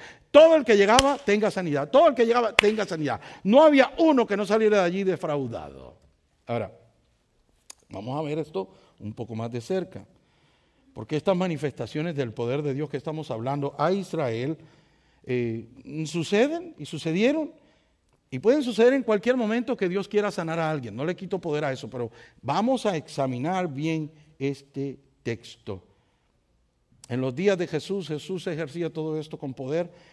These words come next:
para que reconocieran que Él era Jesús, el Mesías y el Salvador. Ahora, mire lo que dice Pablo por un momento en primera Corintios uno veintidós. Mire lo que dice Pablo acerca de esto. "Porque en verdad los judíos piden señales y los griegos buscan sabiduría".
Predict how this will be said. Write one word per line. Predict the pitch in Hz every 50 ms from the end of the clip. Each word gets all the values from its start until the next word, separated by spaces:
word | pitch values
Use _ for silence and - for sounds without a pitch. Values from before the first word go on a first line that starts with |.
| _ _
para | - 127 127 120
que | - 131
reconocieran | 117 131 120 - 123 120 117 113 - 143 143 147 147 139
que | 127 - 135
Él | 131
era | 139 135 135 135 131
Jesús, | 131 - - 117 - - 135 131 131 123 - - _ _
el | - 113 113
Mesías | 113 110 110 107 - 113 117 113 107 - 110
y |
el | 101 95
Salvador. | - 107 98 98 95 101 104 110
Ahora, | 147 143 127 - - - - - - -
mire | 160 214 277 349
lo | 349 320 262
que | 254
dice | 254 247 196 - 220
Pablo | - - - 190 180 156 139 135 127
por | 113 131
un | 143 165
momento | 160 139 131 127 123 160
en | 147 135
primera | 160 156 170 208 220 226
Corintios | - 180 156 165 175 165 170 151 139
uno | 147 143 151
veintidós. | 151 156 165 156 190 202 220 247 269 - - _ _ _ _ _ _ _ _ - - _
Mire | - 214 262 311
lo | 294
que | 226
dice | 247 202 190 208
Pablo | 202 202 202 196 190
acerca | 147 160 165 160 170 143
de | 117
esto. | 98 - - 98 - - - - _
"Porque | - 180 190 180 185 196
en | 196
verdad | 196 202 196 185 185 208 220 233 -
los | - 180 185 165 -
judíos | - 202 226 254 302 285 226 202 180
piden | - - 202 214 220 220 208
señales | 156 180 165 175 180 185 175 151 131 -
y | 143
los | 143 147 139
griegos | 156 190 202 180 165
buscan | 143 156 147 - 156 147
sabiduría". | 131 131 110 107 98 92 85 78 65 60 64 71 -